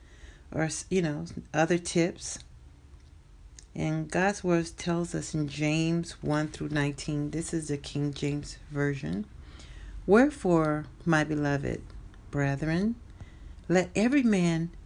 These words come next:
be swift to hear, slow to speak,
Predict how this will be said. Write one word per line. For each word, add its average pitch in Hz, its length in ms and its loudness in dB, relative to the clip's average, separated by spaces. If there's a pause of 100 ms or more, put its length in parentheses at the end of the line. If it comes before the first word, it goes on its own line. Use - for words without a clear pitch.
(120)
be 156 160 0
swift - 520 4
to 277 80 4
hear, 165 460 0 (800)
slow 160 400 2
to 175 160 -6
speak, - 680 -2